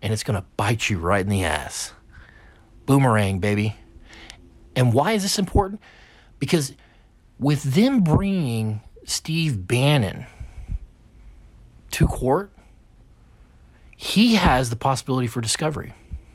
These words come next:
And what is he gonna find out?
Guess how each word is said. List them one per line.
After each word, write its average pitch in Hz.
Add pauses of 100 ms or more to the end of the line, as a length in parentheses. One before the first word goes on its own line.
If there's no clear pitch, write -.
(720)
And 127
what 220
is 277
he 190
gonna 156
find 143
out? 127